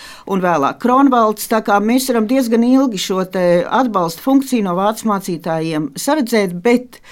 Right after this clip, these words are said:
par nelaimi, kā latvieši tiek pie teikšanas, viņi taisa vaļā muti, un tur nāk laukā ne tikai skaistas panta formas un poetiskas līdzekļi no vāciešiem, bet arī patstāvīgas idejas un domas.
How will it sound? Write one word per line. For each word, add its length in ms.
par 220
nelaimi, 720
kā 260
latvieši 600
tiek 220
pie 180
teikšanas, 580
viņi 240
taisa 400
vaļā 320
muti, 480
un 240
tur 240
nāk 320
laukā 500
ne 140
tikai 380
skaistas 640
panta 380
formas 640
un 160
poetiskas 840
līdzekļi 600
no 200
vāciešiem, 920
bet 220
arī 240
patstāvīgas 840
idejas 420
un 160
domas. 500